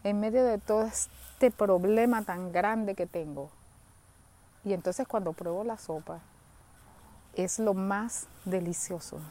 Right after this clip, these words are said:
que yo haya tomado en sopa desde que yo existo en este mundo. Es lo más rico que yo me haya comido en sopa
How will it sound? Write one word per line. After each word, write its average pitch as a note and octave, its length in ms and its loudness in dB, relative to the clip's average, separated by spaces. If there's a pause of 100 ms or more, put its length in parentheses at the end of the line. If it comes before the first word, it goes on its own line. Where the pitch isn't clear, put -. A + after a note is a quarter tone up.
(680)
que A#3 160 8
yo A#3+ 300 6
haya B3+ 340 4
tomado A3 480 0
en A3 100 -2
sopa A3 400 0
desde G#3 320 0
que G3+ 160 4
yo G3+ 140 4
existo A3+ 480 0
en A#3+ 80 2
este A3 260 -4
mundo. D3+ 340 -8 (840)
Es G3+ 160 2
lo B3+ 180 6
más B3+ 220 2
rico C4+ 500 0
que G#3 140 2
yo F#3+ 160 2
me G#3+ 220 -4
haya G#3 320 -4
comido E3+ 760 -6 (140)
en E3+ 320 -6
sopa D#3 640 -8